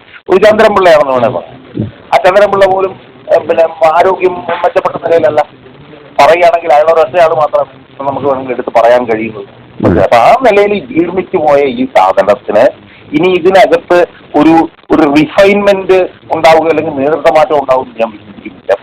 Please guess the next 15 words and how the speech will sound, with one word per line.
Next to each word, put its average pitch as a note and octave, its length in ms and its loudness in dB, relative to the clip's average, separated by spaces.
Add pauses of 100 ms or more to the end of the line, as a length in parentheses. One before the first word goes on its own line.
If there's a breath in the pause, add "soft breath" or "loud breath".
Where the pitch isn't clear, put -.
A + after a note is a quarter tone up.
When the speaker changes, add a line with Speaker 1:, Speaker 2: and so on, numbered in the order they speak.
Speaker 1:
ബംഗാളിലൊക്കെ D3 600 2
ഉണ്ടായതുപോലെ A#2+ 480 0
ഒരൊറ്റ B2 640 -2
പൊട്ടിട്ട് - 540 -8 (560)
ഞാനത് B2+ 140 -2
പറഞ്ഞ C3 220 -2
പോലെ C3 180 -2 (240)
Speaker 2:
ഉം. B2+ 140 4
Speaker 1:
ഒരു F#3+ 80 2
അണുവിസ്ഫോടനമാണ് E3 1080 -2
ഇതിനകത്ത് - 280 -14
ഉണ്ടാകുന്നത്. - 720 -6
Speaker 2:
ഉം. A2 120 4
Speaker 1:
ആ E3+ 180 4
അണുവിസ്ഫോടനത്തോടുകൂടി A#2+ 1400 -6